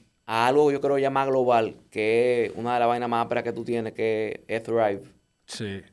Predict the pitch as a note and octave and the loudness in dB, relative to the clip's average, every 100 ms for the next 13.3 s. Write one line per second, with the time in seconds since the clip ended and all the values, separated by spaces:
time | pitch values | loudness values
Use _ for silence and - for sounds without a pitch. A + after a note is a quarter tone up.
0 | _ _ _ _ - G#2 G#2 G#2 G#2 G2+ | _ _ _ _ -8 -4 -2 -4 -4 -6
1 | - G#2+ A2 G#2+ - - A2+ B2+ D#3 E3 | -8 -8 -4 -4 -6 -8 0 2 4 4
2 | E3 - B2+ C3+ D3+ D3 C#3 C3+ B2 - | 2 0 2 2 2 0 2 0 0 0
3 | A#2 A#2 A2+ G#2 A2 B2+ B2 A#2 A#2 A2+ | 2 4 2 -4 -2 0 2 2 0 0
4 | B2 A#2+ B2+ G#2+ A2 - _ - D3 D#3+ | 2 4 4 2 -6 -14 _ -2 0 2
5 | D#3 C#3+ B2 A#2 G#2+ - _ _ _ _ | 2 2 2 0 -2 -6 _ _ _ _
6 | _ _ - _ _ D#3+ F#3 F3 - - | _ _ -20 _ _ 0 2 2 0 -2
7 | D3 E3+ B3 A3 G#3 G#3+ G3 F#3+ F3 D#3+ | 0 2 2 2 2 0 0 0 0 0
8 | D#3 E3 F3+ F#3 F#3 G3 F3 E3 C3+ C3+ | 0 -2 -2 -2 2 6 4 4 -2 0
9 | C#3 C#3 D#3 D#3 D#3 D#3+ D#3+ D#3+ C3 - | 2 2 2 0 -2 -2 2 2 2 -6
10 | _ _ _ _ B2 A#2+ C3 B2+ A#2+ C3 | _ _ _ _ -12 -4 -2 -2 -4 -4
11 | B2+ B2+ C#3 C#3+ C3+ - _ _ _ _ | -2 0 0 -2 -6 -14 _ _ _ _
12 | _ _ _ _ _ C3+ B2 A#2 G#2+ G2 | _ _ _ _ _ -4 -2 0 -2 -4
13 | F2+ E2 | -6 -10